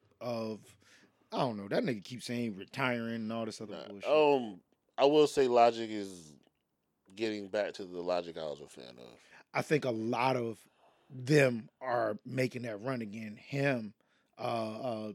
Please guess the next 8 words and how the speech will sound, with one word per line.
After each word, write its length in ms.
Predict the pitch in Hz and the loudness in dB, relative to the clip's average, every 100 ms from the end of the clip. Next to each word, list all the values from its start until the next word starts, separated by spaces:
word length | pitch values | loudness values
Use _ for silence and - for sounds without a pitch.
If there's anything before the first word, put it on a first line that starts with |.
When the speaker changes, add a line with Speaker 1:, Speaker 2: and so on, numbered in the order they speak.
| 104 101 | -14 -2
Speaker 1:
Dizzy 320 | 147 123 135 | 0 2 0
Wright. 360 | 131 143 123 - _ _ _ | 4 4 4 -2 _ _ _
Speaker 2:
Yeah. 160 | 104 143 175 | -12 -10 -6
Speaker 1:
Um, 340 | 127 127 117 - _ _ - | -2 -2 -4 -8 _ _ -8
we, 160 | 127 143 | -2 2
we 160 | 143 | 2
seen 320 | 139 170 151 | 4 4 4
how, 300 | 131 151 139 | 4 2 2